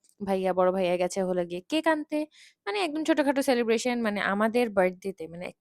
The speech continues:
আমাদের ছোটবেলায় যেভাবে বার্থডে পালন করা হতো ঠিক সেভাবে হালকা ফুলকা বেলুন দিয়ে ঘরটা সাজায় একটা কেক কাটা হতো। And সবাই মিলে হলো গিয়ে এক জায়গায় উপস্থিত থাকতো।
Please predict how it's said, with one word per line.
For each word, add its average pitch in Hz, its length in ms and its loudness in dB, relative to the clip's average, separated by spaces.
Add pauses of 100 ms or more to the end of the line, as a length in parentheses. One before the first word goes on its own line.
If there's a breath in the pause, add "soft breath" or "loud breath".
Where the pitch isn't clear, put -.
আমাদের 214 320 0
ছোটবেলায় 190 500 -2 (720)
যেভাবে 196 360 2
বার্থডে 185 260 2
পালন 190 300 2
করা 180 180 0
হতো 247 180 -6
ঠিক 294 200 -6
সেভাবে 175 280 -4
হালকা 180 260 -8
ফুলকা 185 240 -4
বেলুন 180 400 -4
দিয়ে 175 300 -8
ঘরটা 180 300 -12
সাজায় 190 400 -6 (300 loud breath)
একটা 190 220 -8
কেক 196 240 -2
কাটা 202 220 0
হতো। 202 280 -2
And 196 260 -4
সবাই 196 540 6
মিলে 185 300 0
হলো 180 260 -4
গিয়ে 196 220 -4 (320 soft breath)
এক 196 180 0
জায়গায় 190 280 2
উপস্থিত 190 440 -8
থাকতো। - 240 -8